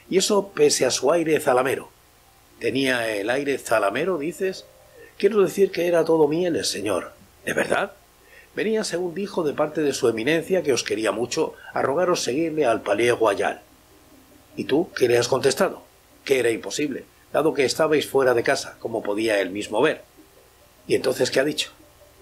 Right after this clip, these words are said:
«Que no dejaseis de pasar por allí durante el día». Luego ha añadido en voz baja: «Dile a tu amo que su eminencia está completamente dispuesto hacia él y que su fortuna depende quizá de esa entrevista».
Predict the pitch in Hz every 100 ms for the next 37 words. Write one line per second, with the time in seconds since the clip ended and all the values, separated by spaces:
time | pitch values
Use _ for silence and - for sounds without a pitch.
0 | - - 190 180 - 196 175 147 131 120
1 | - 160 151 123 123 151 135 123 104 110
2 | 76 - - - - _ - - - -
3 | 139 151 151 139 135 127 135 131 120 123
4 | 120 123 113 101 - _ _ _ - 147
5 | 156 143 123 175 180 160 143 127 113 131
6 | 175 165 135 - 151 120 101 180 180 160
7 | 165 151 120 95 - 156 - 139 - 101
8 | 139 - - - - 139 139 151 156 -
9 | 196 180 139 165 160 147 127 117 185 160
10 | 127 123 127 113 101 82 73 - -